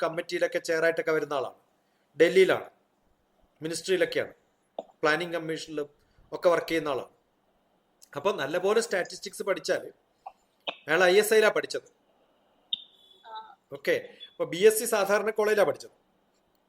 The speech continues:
Speaker 1: തൃശ്ശൂരാണ്. അപ്പൊ നല്ലപോലെ പഠിക്കുക, ഈ നിമിഷം മുതൽ ന്യൂസ് പേപ്പർ വായിക്കുക,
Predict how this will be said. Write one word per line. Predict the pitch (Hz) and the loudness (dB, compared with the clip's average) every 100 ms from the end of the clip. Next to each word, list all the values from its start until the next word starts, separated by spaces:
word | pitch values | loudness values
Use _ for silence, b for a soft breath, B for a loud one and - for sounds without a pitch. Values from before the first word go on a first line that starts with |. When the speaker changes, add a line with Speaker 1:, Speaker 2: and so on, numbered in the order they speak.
| _ _ _ _ 247 | _ _ _ _ -2
Speaker 1:
തൃശ്ശൂരാണ്. | 196 214 165 117 - _ _ _ _ _ - - _ _ _ _ _ | 0 4 4 4 -8 _ _ _ _ _ -10 -10 _ _ _ _ _
അപ്പൊ | 139 | -4
നല്ലപോലെ | 185 147 175 196 233 | 0 2 2 4 4
പഠിക്കുക, | 226 180 - 160 196 _ _ _ _ - _ _ _ - | 4 0 2 0 0 _ _ _ _ -20 _ _ _ -6
ഈ | 175 | -2
നിമിഷം | 233 214 - 214 | 0 0 2 0
മുതൽ | 196 180 226 269 _ _ _ | 2 2 2 2 _ _ _
ന്യൂസ് | 147 170 - | -8 -2 0
പേപ്പർ | 190 190 | 2 4
വായിക്കുക, | 151 120 120 | 4 0 -10